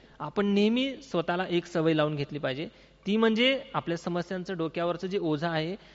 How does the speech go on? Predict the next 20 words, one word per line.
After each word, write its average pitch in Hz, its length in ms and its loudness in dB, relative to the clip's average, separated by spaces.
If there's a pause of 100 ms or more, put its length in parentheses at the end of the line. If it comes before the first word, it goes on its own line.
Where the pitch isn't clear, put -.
(160)
हे 170 80 4
ओझं 185 340 8
उतरवण्याची 220 680 6
सवय 170 260 2
लावून 147 240 0
घेतली 131 240 -6
पाहिजे, 131 320 -12 (560)
नेहमी 190 280 2
उतरवण्याची 156 460 0
सवय 143 240 -4
लावून 131 200 -6
घेतली 131 200 -12
पाहिजे. 135 220 -12 (400)
जर 226 260 8
हे 208 180 2
समस्यांचं 202 640 4
ओझं 208 500 6
उतरवण्याची 185 460 -2
सवय 180 300 2
लावली, 165 360 2